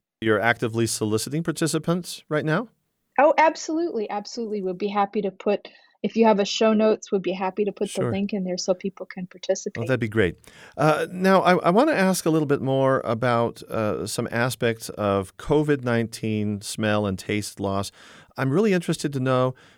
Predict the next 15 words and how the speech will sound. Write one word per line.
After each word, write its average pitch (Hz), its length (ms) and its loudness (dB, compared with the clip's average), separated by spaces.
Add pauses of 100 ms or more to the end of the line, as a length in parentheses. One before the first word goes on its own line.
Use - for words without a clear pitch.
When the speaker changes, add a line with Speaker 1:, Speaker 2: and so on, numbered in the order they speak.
(140)
Speaker 1:
if 123 140 -2
it - 100 0
hits 180 200 0
the - 80 -2
population 120 720 0
the 90 80 -2
same 131 340 0
way 120 440 2
everywhere, 135 680 2
or 98 320 0
if 101 240 0
there 101 340 0 (380)
are, - 300 -4
are 110 100 0
di-, 120 120 2